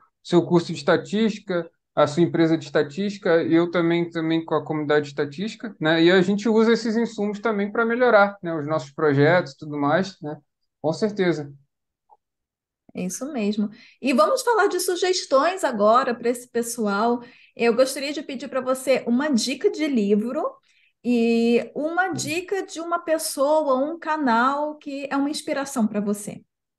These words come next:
Speaker 1: Boa. Bom, é... livro,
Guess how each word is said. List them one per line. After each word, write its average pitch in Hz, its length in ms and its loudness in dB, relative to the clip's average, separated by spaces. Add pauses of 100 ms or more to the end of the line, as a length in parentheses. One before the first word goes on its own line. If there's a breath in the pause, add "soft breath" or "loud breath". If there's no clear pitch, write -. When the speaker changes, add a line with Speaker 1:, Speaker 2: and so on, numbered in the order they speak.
(600)
Speaker 1:
Boa. 123 440 -2 (1080)
Bom, 185 480 6 (300)
é... 170 1400 4
livro, 185 640 2